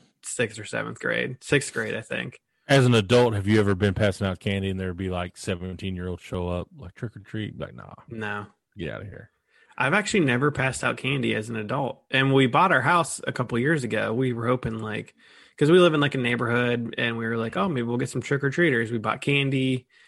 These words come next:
Speaker 1: sat on the porch, dressed our dog up in his Halloween bandana, and we didn't get any kids.
Speaker 2: None?
Speaker 1: None, not one.
Speaker 2: Did you have your porch light on?
Speaker 1: Yeah. I mean, we,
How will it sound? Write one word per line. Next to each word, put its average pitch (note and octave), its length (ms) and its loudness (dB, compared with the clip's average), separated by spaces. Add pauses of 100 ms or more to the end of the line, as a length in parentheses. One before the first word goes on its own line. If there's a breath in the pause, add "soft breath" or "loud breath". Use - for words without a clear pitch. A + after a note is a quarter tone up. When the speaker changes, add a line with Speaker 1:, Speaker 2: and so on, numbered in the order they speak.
(420 soft breath)
Speaker 1:
sat A#2 220 -2
on A2 160 -2
the A2+ 80 -6
porch, C3+ 760 0 (500)
dressed B2+ 240 -4
our A2+ 80 -2
dog C3 320 2
up C3 220 0
in A#2 80 -4
his A#2+ 600 -4
Halloween B2 420 -4
bandana, B2 760 -2
and G#2+ 380 -8 (140)
we B2 120 -4
didn't A2 140 -6
get G#2+ 120 -6
any G#2 180 -10
kids. - 520 -12 (520)
Speaker 2:
None? C3+ 340 8 (380)
Speaker 1:
None, A#2 400 -4
not B2 180 0
one. A#2 400 -4 (420)
Speaker 2:
Did F#2+ 120 0
you G#2 80 6
have G2+ 60 8
your F#2 80 4
porch G#2+ 260 4
light A2+ 160 6
on? B2+ 240 2 (480)
Speaker 1:
Yeah. G#2+ 320 -4 (160)
I C3+ 80 -6
mean, C#3+ 80 4
we, D3 100 4